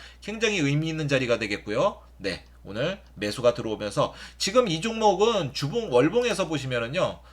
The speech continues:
네, 요 지금 중요한 자리를 돌파하려고 합니다. 여기 지금 이천십칠년도부터의 월봉 박스 구간을 돌파하려고 하는 움직임이 나오고 있-, 있고 주봉에서 지금 딱 저-, 그 자리입니다. 오늘 삼천 원 돌파가 나왔었는데 윗꼬리가 달렸어요. 그래서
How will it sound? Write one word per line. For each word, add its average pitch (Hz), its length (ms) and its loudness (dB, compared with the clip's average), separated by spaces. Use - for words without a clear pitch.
네, 120 200 2
요 202 200 0
지금 220 280 -6
중요한 254 320 4
자리를 240 240 8
돌파하려고 156 500 2
합니다. 123 240 -4
여기 220 240 -4
지금 214 220 -6
이천십칠년도부터의 214 1300 -2
월봉 143 440 -2
박스 208 360 -2
구간을 208 380 4
돌파하려고 220 640 2
하는 202 200 8
움직임이 139 500 -4
나오고 127 460 0
있-, 160 120 -8
있고 135 520 -2
주봉에서 107 520 -8
지금 131 200 -8
딱 - 160 -8
저-, 117 220 -8
그 143 100 -2
자리입니다. 101 440 4
오늘 196 180 4
삼천 247 360 2
원 277 100 4
돌파가 208 360 0
나왔었는데 220 640 2
윗꼬리가 196 420 2
달렸어요. 127 520 2
그래서 160 380 -2